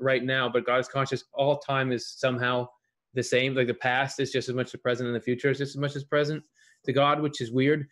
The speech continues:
But yet we still very much, it's not like God is controlling our choices, because there's only really two agents of, like, there's God who wants things and us who want things, right?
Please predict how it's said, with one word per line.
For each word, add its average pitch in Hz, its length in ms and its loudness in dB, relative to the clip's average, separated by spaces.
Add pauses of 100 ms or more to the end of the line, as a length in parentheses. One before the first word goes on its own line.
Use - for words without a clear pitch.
(160)
But 139 140 2
yet 170 260 2
we 143 140 4
still 185 260 2
very 139 320 2
much, 123 380 0 (340)
it's 131 160 -8
not 147 240 2
like 127 180 2
God 127 440 2 (240)
is 127 140 -4
controlling 135 520 2
our 120 120 2
choices, 123 500 -2
because 113 300 -2
there's 123 140 0
only 143 180 2
really 120 220 6
two 120 280 0
agents 117 500 0
of, 107 160 -6 (380)
like, - 100 -10 (140)
there's 127 160 2
God 139 300 4
who 151 100 2
wants 147 280 0
things 139 240 0
and 123 80 2
us 123 200 0
who 123 120 4
want 113 260 -2
things, 113 500 -4
right? 120 220 2